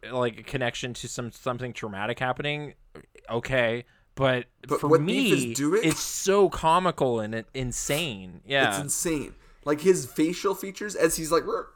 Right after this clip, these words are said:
Speaker 2: rrr, rrr," I was just like, "Oh, this is"
Speaker 1: Like, it's almost like stop motion or something. Like, it's scrubbing
Speaker 2: Yeah,
Speaker 1: through
Speaker 2: it's scrubbing
Speaker 1: frames.
Speaker 2: through frames. It's, it was, I was a fun shot. I really enjoyed it.
Speaker 1: No, I read that after the fact. Yeah, today, tonight, where it's just like, "Oh gosh," like,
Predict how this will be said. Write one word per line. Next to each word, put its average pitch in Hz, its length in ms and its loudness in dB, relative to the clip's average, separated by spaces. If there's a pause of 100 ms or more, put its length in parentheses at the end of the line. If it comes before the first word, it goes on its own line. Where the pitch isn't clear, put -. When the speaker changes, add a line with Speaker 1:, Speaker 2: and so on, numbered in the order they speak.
(160)
Speaker 2:
rrr, 381 80 -8 (300)
rrr," - 440 -4
I 139 100 4
was 156 100 2
just 160 140 -6
like, 165 120 2
"Oh, 196 100 4
this 151 200 -4
is" 147 240 -2 (580)
Speaker 1:
Like, 180 160 4
it's 196 120 2
almost 220 240 0
like 185 120 0
stop 143 400 2
motion 139 400 -2
or 127 100 0
something. 127 320 -6
Like, 117 160 -2
it's 120 140 -6
scrubbing 131 380 0
Speaker 2:
Yeah, 156 180 2
Speaker 1:
through 127 440 -4 (100)
Speaker 2:
it's 123 240 0
scrubbing 160 320 6
Speaker 1:
frames. 170 180 -4
Speaker 2:
through 165 140 -2
frames. 131 340 0
It's, - 440 -2
it 139 280 2
was, 127 460 -4 (160)
I - 160 -2
was 143 140 -2
a 131 40 -6
fun 127 260 -6
shot. - 360 -6
I - 40 -4
really 117 500 -6
enjoyed 107 340 -8
it. - 140 -10 (160)
Speaker 1:
No, 160 140 0
I 160 160 6
read 202 200 4
that 139 200 4
after 135 400 2
the 117 100 -4
fact. 110 360 2
Yeah, 123 220 4
today, 127 440 0
tonight, 127 400 -2
where 110 100 -2
it's 110 100 -6
just - 140 -12
like, 110 180 -10
"Oh 143 180 -4
gosh," 110 460 2
like, 123 200 -4